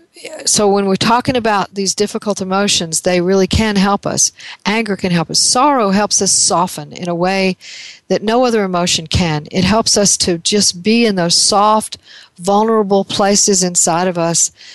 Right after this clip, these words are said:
that are, uh, that are as soft and, and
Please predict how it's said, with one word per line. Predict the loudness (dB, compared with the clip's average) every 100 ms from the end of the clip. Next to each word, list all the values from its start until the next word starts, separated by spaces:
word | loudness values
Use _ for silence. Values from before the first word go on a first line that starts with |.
| -20 -12
that | -2 0 2
are, | 0 -2 -6 -12 _ _ _ _ _ _
uh, | -4 0 0 -2 -6 -12 _
that | -2 0
are | 0 0 0
as | 0
soft | 0 2 2 2 0 -4 -4
and, | -4 -6 -10
and | -4 -2 -4